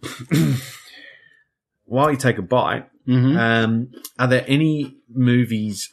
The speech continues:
Speaker 1: on your hundred and eight that got a perfect ten?
Speaker 2: I'm pretty stingy with the perfect ten, Tim. I'm gonna say
Speaker 1: You have
Speaker 2: that.
Speaker 1: to be, otherwise you just be handing 'em out willy-nilly.
Speaker 2: And it is tempting, having seen the year,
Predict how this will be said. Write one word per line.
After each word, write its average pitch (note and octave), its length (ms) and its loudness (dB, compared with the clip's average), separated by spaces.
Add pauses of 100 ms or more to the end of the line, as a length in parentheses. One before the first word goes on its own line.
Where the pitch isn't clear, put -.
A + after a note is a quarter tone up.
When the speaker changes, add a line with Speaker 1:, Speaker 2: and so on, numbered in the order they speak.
(120)
Speaker 1:
on A#2 260 2
your G#2 600 2
hundred G#2+ 300 -4
and G2+ 200 -6
eight G2+ 540 -8 (440)
that A2 200 2
got G#2+ 220 2
a G2+ 180 0
perfect - 480 -2
ten? G2+ 480 -6 (680)
Speaker 2:
I'm B2+ 120 0
pretty F#3+ 180 0
stingy B2+ 400 0
with G#2 180 0
the C3+ 60 -6
perfect F2 360 -4
ten, D#2 240 -6 (100)
Tim. D#2+ 340 -10
I'm F#2 140 -4
gonna G#2 180 0
say F2 200 -4
Speaker 1:
You D3+ 60 2
have E3+ 140 0
Speaker 2:
that. - 60 -8
Speaker 1:
to B2+ 60 2
be, G2 180 0
otherwise G2 460 0
you F#2+ 60 -10
just G2 240 -4
be G2+ 300 -8 (320)
handing G#2+ 280 -2
'em F#2+ 120 -6
out G#2 160 -4
willy-nilly. A2 540 -4 (480)
Speaker 2:
And B2+ 180 2
it A#2 120 2
is D3+ 160 0
tempting, A#2+ 480 0
having G#2 560 0 (680)
seen C3+ 380 0
the A2 100 2
year, B2+ 560 0